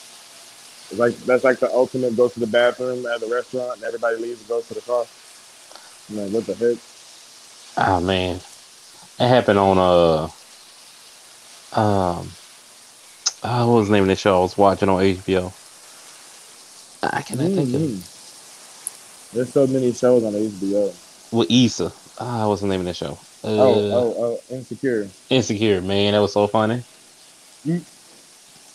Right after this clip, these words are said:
Speaker 1: Wow, that was.
Speaker 2: They said it was part of a, a dare.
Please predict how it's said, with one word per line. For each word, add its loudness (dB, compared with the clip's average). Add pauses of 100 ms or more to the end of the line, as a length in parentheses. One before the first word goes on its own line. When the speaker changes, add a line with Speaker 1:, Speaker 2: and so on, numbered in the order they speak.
Speaker 1:
Wow, -2
that -2
was. -8 (3500)
Speaker 2:
They -2
said 0
it 2
was 0
part 4
of 0
a, 0
a 0
dare. 2